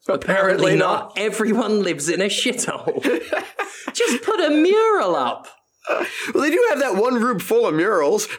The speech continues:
Speaker 2: Why are they all in that room? Can't you spread 'em around a little
Speaker 1: Spread
Speaker 2: bit?
Speaker 1: 'em around. Get a, get a lamp.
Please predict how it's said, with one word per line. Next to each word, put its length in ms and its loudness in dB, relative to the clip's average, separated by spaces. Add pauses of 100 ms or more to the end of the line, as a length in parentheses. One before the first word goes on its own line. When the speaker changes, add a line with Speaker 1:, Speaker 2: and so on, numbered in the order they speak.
Speaker 2:
Why 200 0
are 100 0
they 140 2
all 220 2
in 100 0
that 220 0
room? 460 0 (140)
Can't 200 -2
you 80 0
spread 300 -2
'em 80 -2
around 300 0
a 40 2
little 180 2
Speaker 1:
Spread 180 2
Speaker 2:
bit? 40 0
Speaker 1:
'em 100 2
around. 720 -2 (260)
Get 160 -2
a, 640 -4 (320)
get 140 -4
a 80 0
lamp. 600 -2